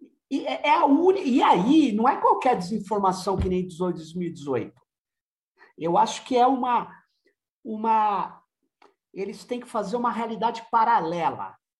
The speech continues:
E, e por quê? Porque eles estão perdendo, as pessoas que mesmo votaram neles estão falando, "Puta, eu fiz erro, foi um erro", tal.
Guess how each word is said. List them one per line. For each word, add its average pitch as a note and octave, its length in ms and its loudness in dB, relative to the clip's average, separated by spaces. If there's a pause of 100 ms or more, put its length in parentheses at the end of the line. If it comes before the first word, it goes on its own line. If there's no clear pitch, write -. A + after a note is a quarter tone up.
(1400)
E, G3 760 -12
e F#3 40 -12 (120)
por C4+ 160 -6
quê? G3 420 -4 (600)
Porque - 300 -4
eles A#3 180 0
estão B3 300 -6
perdendo, A3+ 500 -4
as - 100 -8
pessoas G#3 480 -10
que - 180 -14
mesmo G#3+ 380 -6
votaram F3+ 560 -6
neles E3+ 480 -10
estão F#3+ 200 -12
falando, F#3 400 -8
"Puta, F#3 280 -10
eu D3 40 -16
fiz F3 280 -14
erro, G3 180 -8
foi - 180 -14
um A3+ 140 -8
erro", G3 680 -4
tal. F#3 280 -2